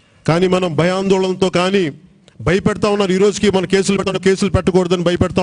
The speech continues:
ఉన్నారు మమ్మల్ని, మన వాళ్ళని. ఇలాంటి వాటికి మేమేం జంకం, ఇలాంటి వాటికి ఏం భయపడం మేము, గుర్తుపెట్టుకోండి. తెగించే రాజకీయాల్లోకి వచ్చాం,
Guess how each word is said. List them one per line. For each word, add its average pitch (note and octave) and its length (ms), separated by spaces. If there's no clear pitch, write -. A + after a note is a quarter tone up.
ఉన్నారు F#3 200
మమ్మల్ని, F#3+ 280
మన D#3 160
వాళ్ళని. F#3+ 280
ఇలాంటి D#3+ 300
వాటికి E3 260
మేమేం D#3+ 280
జంకం, D#3 180
ఇలాంటి C#3+ 180
వాటికి C#3 200
ఏం C3 140
భయపడం B2+ 380
మేము, G2+ 200
గుర్తుపెట్టుకోండి. A#2+ 580
తెగించే E3 360
రాజకీయాల్లోకి D3+ 560
వచ్చాం, B2 260